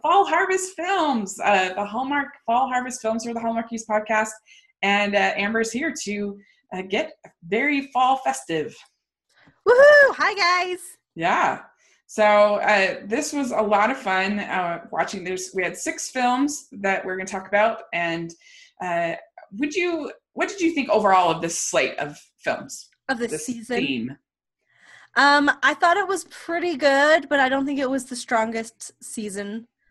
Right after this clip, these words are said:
Speaker 2: Hallmark has had in Hallmark movies. Don't hate me for it.
Speaker 1: <laughs>
Speaker 2: But I feel like it was pretty good.
Speaker 1: Okay, fair enough. I realized watching these is that I wasn't really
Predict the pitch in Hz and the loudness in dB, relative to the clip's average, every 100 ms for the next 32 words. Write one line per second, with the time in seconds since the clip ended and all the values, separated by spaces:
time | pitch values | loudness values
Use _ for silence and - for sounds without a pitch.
0 | _ - 220 220 220 208 208 196 180 208 | _ -4 0 0 -2 -6 -8 -8 -6 -6
1 | 202 208 190 185 185 185 185 196 214 - | -8 -10 -10 -10 -12 -14 -12 -12 -12 -16
2 | - 196 190 240 226 220 214 185 180 180 | -10 -8 -6 -8 -10 -10 -10 -6 -6 -6
3 | - 233 226 226 262 269 285 359 359 359 | -6 -8 -8 -10 -2 2 2 2 2 0
4 | 320 311 - 294 233 185 165 - _ _ | -2 -4 -4 -6 -4 -6 -8 -12 _ _
5 | _ - - 233 330 - - - 180 180 | _ -4 0 0 0 -10 -20 -12 -8 -4
6 | 175 269 - - - - 233 185 214 233 | -2 -2 -4 -18 -20 0 0 2 0 2
7 | 185 147 147 147 - 170 165 170 160 143 | 4 4 2 -4 -4 0 0 -2 -4 -4
8 | 147 - 190 208 214 - - - _ _ | -6 -8 0 4 4 2 -12 -20 _ _
9 | - - 240 285 359 247 233 269 254 254 | -8 -6 -4 -4 -4 -8 -4 -2 -2 -4
10 | 202 | -8